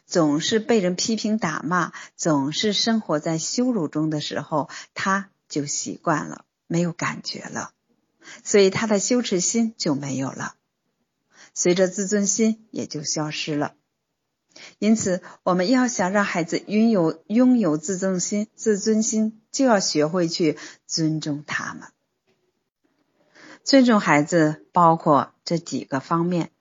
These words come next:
第一，平等地对待孩子。曾经有一个石家庄的妈妈向我吐槽这样一件事情。有一天，她在厨房做饭，楼下快递来了，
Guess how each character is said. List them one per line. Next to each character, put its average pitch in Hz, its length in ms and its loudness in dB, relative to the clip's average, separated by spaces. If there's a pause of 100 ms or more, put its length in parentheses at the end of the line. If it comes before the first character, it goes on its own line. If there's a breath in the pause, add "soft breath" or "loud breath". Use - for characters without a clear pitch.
(160)
第 190 100 -2
一， 202 340 -2 (260)
平 151 380 2
等 151 260 0
地 127 100 -4
对 160 180 0
待 143 140 -2
孩 - 220 -6
子。 - 200 -16 (880 loud breath)
曾 - 160 2
经 240 160 6
有 185 140 4
一 165 120 2
个 180 220 4
石 170 260 2
家 214 140 2
庄 226 180 2
的 196 80 2
妈 185 220 2
妈 175 220 2 (260 loud breath)
向 180 320 2
我 135 140 2
吐 - 220 -4
槽 151 260 0
这 247 160 0
样 220 160 0
一 139 80 -2
件 135 200 -6
事 - 220 -2
情。 - 240 -8 (540)
有 180 100 2
一 185 100 2
天， 220 280 2 (320)
她 226 160 2
在 214 120 4
厨 175 240 -2
房 165 300 2
做 190 180 -2
饭， 208 320 -4 (320 loud breath)
楼 160 160 0
下 196 200 0
快 208 220 -4
递 190 180 -2
来 139 200 -2
了， - 200 -12